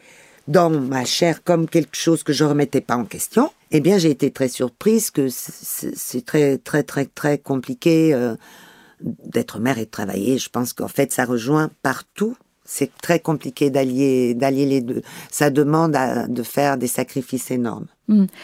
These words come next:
Speaker 2: Parce que tu sentais que t'as été un peu mise au banc, par exemple, euh
Speaker 1: Bah, je pensais que ça les embêtait, mise au banc. Euh, ce que j'ai vu, c'est à quel point tout ce qui est lié à la maternité, à la prise de poids, à la, à la représentation aussi de la femme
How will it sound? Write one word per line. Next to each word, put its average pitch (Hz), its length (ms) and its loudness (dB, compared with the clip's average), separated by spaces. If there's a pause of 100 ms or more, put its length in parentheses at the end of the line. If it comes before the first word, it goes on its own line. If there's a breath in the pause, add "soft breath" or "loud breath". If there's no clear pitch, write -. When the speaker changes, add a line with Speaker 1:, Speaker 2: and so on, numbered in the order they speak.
(160 loud breath)
Speaker 2:
Parce 190 140 0
que - 60 0
tu 180 140 -4
sentais 196 320 2
que - 60 -14
t'as 175 120 2
été 160 160 2
un 165 100 2
peu 185 100 2
mise 185 240 6
au 170 60 6
banc, 214 260 4
par 208 180 0
exemple, 208 500 2
euh 180 300 4
Speaker 1:
Bah, 175 80 4
je 170 80 0
pensais - 300 -2
que - 80 -8
ça 127 100 0
les 123 220 2
embêtait, 123 500 2
mise 143 260 2
au 120 100 2
banc. 180 360 4
Euh, 123 200 0 (380 soft breath)
ce - 160 0
que 143 180 2
j'ai 113 180 0
vu, 208 340 4 (320 soft breath)
c'est 135 380 2
à 123 100 2
quel 123 260 0
point 151 640 0 (180)
tout 202 140 4
ce - 160 -2
qui - 160 4
est 151 40 6
lié 151 240 4
à 147 80 4
la 143 120 4
maternité, 135 800 2
à 131 80 4
la 123 140 0
prise 135 240 -4
de 135 80 0
poids, 151 260 2
à 143 140 2
la, 123 140 0
à 127 220 -2
la 123 120 0
représentation 143 840 0
aussi 143 240 -2
de 123 100 -4
la 131 120 2
femme 135 420 -2